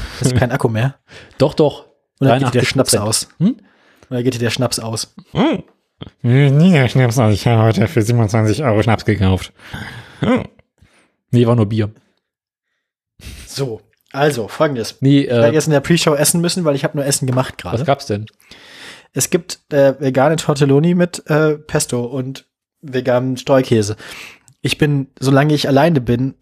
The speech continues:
Speaker 1: und nicht bei meiner Freundin, koche ich nicht groß, sondern esse mehr so.
Speaker 2: Find ich
Speaker 1: Also ich,
Speaker 2: gut.
Speaker 1: und ich ernähre mich sehr studentisch, möchte ich sagen. <laughs> Ich war, ich gehe aber auch jeden Tag in die Mensa. Das heißt,
Speaker 2: Miraculi.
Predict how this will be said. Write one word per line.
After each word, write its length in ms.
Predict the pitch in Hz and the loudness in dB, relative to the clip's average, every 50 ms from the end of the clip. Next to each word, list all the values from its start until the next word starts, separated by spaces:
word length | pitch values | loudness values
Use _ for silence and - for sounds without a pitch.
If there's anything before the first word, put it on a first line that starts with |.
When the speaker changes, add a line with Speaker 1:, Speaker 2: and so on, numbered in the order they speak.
| _ _ | _ _
Speaker 1:
und 160 | - 139 131 131 | -6 -4 -2 -2
nicht 160 | 139 135 - | -2 -2 0
bei 60 | 143 | 0
meiner 200 | 131 131 131 120 | 2 2 2 2
Freundin, 400 | - - 139 139 139 123 120 120 | 2 2 2 2 2 2 0 -2
koche 200 | - - 139 127 | -2 -2 -2 -2
ich 100 | 120 - | -2 -4
nicht 160 | 120 110 - | -4 -6 -4
groß, 280 | - 117 117 117 117 - | -4 -2 -2 -2 -2 -2
sondern 400 | - 120 117 113 110 107 107 - _ _ _ _ _ _ _ _ _ _ _ _ _ _ _ _ _ _ _ _ _ _ - | -2 -2 -2 -2 -4 -6 -10 -16 _ _ _ _ _ _ _ _ _ _ _ _ _ _ _ _ _ _ _ _ _ _ -2
esse 440 | - 127 117 - - 117 107 104 - | 0 0 0 2 0 -2 -4 -4 -6
mehr 200 | - 117 113 113 | -4 -2 -2 -2
so. 240 | 107 110 110 107 104 - _ _ _ | 0 0 -2 -2 -4 -8 _ _ _
Speaker 2:
Find 80 | - - | -6 -4
ich 60 | 113 | -2
Speaker 1:
Also 140 | 110 110 117 | -2 -2 -2
ich, 60 | 113 104 | -4 -4
Speaker 2:
gut. 60 | 110 135 - | -4 -6 -6
Speaker 1:
und 20 | - | -4
ich 140 | 127 - | -2 0
ernähre 280 | 151 147 156 165 156 151 | 0 2 2 2 2 2
mich 200 | 151 147 147 - | 0 -2 -2 0
sehr 140 | - 151 143 | 0 0 0
studentisch, 680 | - - 156 139 143 139 123 - 175 180 170 - - _ | 0 -2 -2 0 0 0 0 0 -2 -2 -2 -4 -12 _
möchte 220 | - 165 160 - 175 | -6 -6 -4 -4 -6
ich 100 | 165 - | -6 0
sagen. 240 | 165 160 165 165 160 - - - | 2 2 2 2 0 -4 -10 -4
<laughs> 100 | - 226 - - - - _ _ _ _ _ _ - - - - - | -4 -4 -4 -4 -14 -18 _ _ _ _ _ _ -20 -20 -20 -18 -14
Ich 140 | - - - | -10 -4 -4
war, 240 | 147 147 180 185 | 0 0 0 0
ich 140 | - 160 - | 0 -2 0
gehe 100 | - 190 | 2 0
aber 140 | 208 196 196 | 2 2 0
auch 60 | 180 | -2
jeden 180 | - 196 196 180 | 0 -2 -2 0
Tag 140 | - 196 185 | 0 -2 -2
in 60 | 185 | 0
die 60 | 175 | -2
Mensa. 360 | 180 175 165 139 110 98 98 _ _ _ _ | -2 -2 -2 -2 -4 -6 -10 _ _ _ _
Das 180 | - 123 113 107 | -6 -4 -2 0
heißt, 180 | 117 139 139 131 107 | 2 2 2 0 0
Speaker 2:
Miraculi. 180 | 98 101 104 | -2 -2 -4